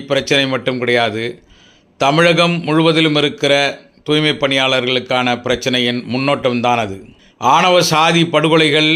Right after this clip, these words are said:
அதிகபட்சமாக உருவாகி கொண்டிருக்கின்ற தருணத்தில் அனைத்து தலித் தலைவர்களும் ஆங்காங்கே போராட்டங்களை நடத்தி வருகின்றனர். ஆனால் அது குறித்து தாவேகா தலைவர் விஜய் அவர்கள் ஆணவ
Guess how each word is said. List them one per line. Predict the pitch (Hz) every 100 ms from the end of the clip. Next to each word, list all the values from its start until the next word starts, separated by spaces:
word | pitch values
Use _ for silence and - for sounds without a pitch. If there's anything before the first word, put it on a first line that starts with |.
| - 110
அதிகபட்சமாக | 135 160 160 160 - 151 147 143 143 139 135
உருவாகி | 123 123 151 151
கொண்டிருக்கின்ற | - 139 143 131 135 131
தருணத்தில் | 120 131 127 120 123 127 127 - - - _
அனைத்து | 110 139 165 170 165
தலித் | 131 143 160
தலைவர்களும் | 160 151 147 139 147 147 110
ஆங்காங்கே | 127 147 151 147 147 143
போராட்டங்களை | 139 151 147 143 139 135
நடத்தி | 127 135 131
வருகின்றனர். | 131 127 120 120 120 120 117 - -
ஆனால் | 120 127 127 120
அது | 120
குறித்து | 127 131 120 156 160 - - _ _ _
தாவேகா | 147 160 170 - 156 143 135 - _
தலைவர் | - 135 139 131
விஜய் | 120 127 151 151
அவர்கள் | 120 131 127 127 120 123 _ _ _ _ _ _ _ _ _
ஆணவ | 117 143 170